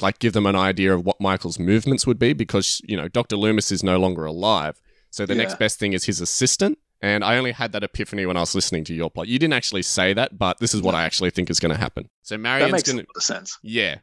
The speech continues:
Speaker 1: So Marion's gonna be called in to sort of help the police out. And then, you know, she's gonna try her best to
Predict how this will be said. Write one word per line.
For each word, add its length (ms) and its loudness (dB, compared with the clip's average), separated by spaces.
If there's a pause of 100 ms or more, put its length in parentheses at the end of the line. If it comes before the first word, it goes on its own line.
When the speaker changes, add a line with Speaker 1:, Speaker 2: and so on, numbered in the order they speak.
(120)
Speaker 1:
So 180 -6
Marion's 320 2
gonna 160 -2
be 100 2
called 320 2
in 180 2
to 100 -2
sort 180 0
of 80 -2
help 220 0
the 80 -4
police 420 0
out. 240 2 (180)
And 160 0
then, 120 2
you 80 2
know, 100 -2
she's 160 -2
gonna 160 0
try 260 0
her 120 2
best 320 -2
to 200 -2